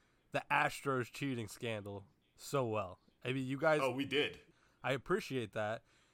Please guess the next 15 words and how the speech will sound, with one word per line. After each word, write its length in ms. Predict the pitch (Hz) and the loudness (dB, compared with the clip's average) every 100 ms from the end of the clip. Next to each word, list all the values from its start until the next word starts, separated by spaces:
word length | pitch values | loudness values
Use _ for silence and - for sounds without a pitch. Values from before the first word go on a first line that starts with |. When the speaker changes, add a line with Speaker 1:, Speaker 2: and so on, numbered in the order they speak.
| _ - | _ -6
Speaker 1:
And 180 | 147 160 | 0 2
then 120 | 156 | 2
even 280 | 175 214 220 | 2 0 2
in 100 | 196 | 2
a 40 | 156 | 2
time 400 | - 180 180 185 | 4 4 6 2
like 300 | 131 117 127 | -2 -2 0
this, 460 | 214 135 123 - - _ _ _ _ | 2 2 0 -10 -20 _ _ _ _
when 300 | 151 147 151 - _ | 0 0 0 -10 _
you 140 | 165 160 | -8 -2
know 180 | 151 | 0
damn 340 | 131 135 135 127 | 2 2 2 4
well 360 | 131 120 104 - _ _ _ _ _ _ | 4 4 2 -6 _ _ _ _ _ _
their 220 | 127 143 | 0 0
tests 480 | 135 - 135 - - | 2 0 0 -2 -4